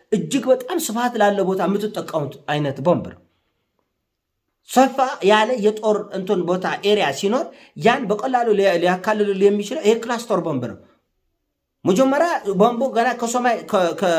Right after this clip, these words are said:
ከሚሳኤል ላይ ይጦመዳል። ያ ከሚሳኤል ላይ ልክ ሰማይ ላይ ሲሆን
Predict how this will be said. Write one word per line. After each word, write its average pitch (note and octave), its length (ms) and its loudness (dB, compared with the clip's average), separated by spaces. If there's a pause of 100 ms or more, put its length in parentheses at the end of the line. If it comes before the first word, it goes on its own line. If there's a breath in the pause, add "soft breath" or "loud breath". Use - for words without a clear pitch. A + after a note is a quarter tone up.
(160)
ከሚሳኤል G#3 580 0
ላይ F3+ 120 2
ይጦመዳል። C4 540 -2 (360 loud breath)
ያ A3+ 180 4
ከሚሳኤል B3 480 -4
ላይ B3+ 120 -2
ልክ B3 200 -6
ሰማይ A3+ 360 0
ላይ A#3+ 160 0
ሲሆን F4+ 240 -6